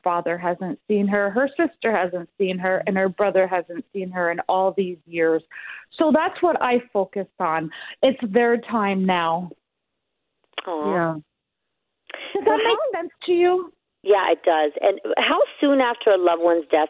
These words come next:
Speaker 2: should someone consult a medium? Is it possible to connect with someone – too soon after their passing? Like, for example, someone who has just passed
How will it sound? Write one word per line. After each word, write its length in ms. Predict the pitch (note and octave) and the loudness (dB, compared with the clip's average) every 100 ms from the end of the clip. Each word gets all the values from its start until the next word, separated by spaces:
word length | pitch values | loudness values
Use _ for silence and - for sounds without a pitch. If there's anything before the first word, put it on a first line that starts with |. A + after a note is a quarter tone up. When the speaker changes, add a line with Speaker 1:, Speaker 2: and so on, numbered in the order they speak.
| - - | -4 -4
Speaker 2:
should 120 | E3 - | -4 -2
someone 320 | E3 D#3+ D#3+ - - | 0 2 0 -2 -6
consult 440 | D#3+ - C#3+ C#3 D#3 | -6 -2 -2 0 0
a 40 | |
medium? 400 | C#3 C3+ C3 C3+ | -2 -2 -4 0
Is 180 | - G3 | 2 4
it 200 | - - _ _ _ _ | 2 0 _ _ _ _
possible 440 | - A#3+ B3+ B3 C4 | -4 -4 -4 -2 -2
to 120 | - - | -2 -4
connect 320 | G3 F3+ F#3 | -2 0 -2
with 80 | F3+ F#3+ | 0 0
someone – 400 | E3+ E3 D#3 D3+ - - _ - | 2 2 0 -4 -12 -20 _ -4
too 120 | F#3+ - - | -4 -2 2
soon 300 | D#3+ G#3 A3+ | 4 4 2
after 340 | A3+ A3+ A#3 | -2 2 4
their 140 | A3+ G#3+ | 4 2
passing? 520 | - A3 G#3+ G#3+ G3+ | 0 -4 0 0 2
Like, 160 | F#3+ F#3 | 0 2
for 100 | G3 | 2
example, 520 | F3 D#3+ D#3 D3+ C#3+ C#3+ | 2 2 2 2 -2 -2
someone 280 | D#3+ D#3+ E3 | -2 0 0
who 160 | E3 D#3+ | 4 4
has 120 | D3 - | 4 0
just 180 | D3+ - | -4 -4
passed 320 | - C#3+ C#3+ | -6 -6 -6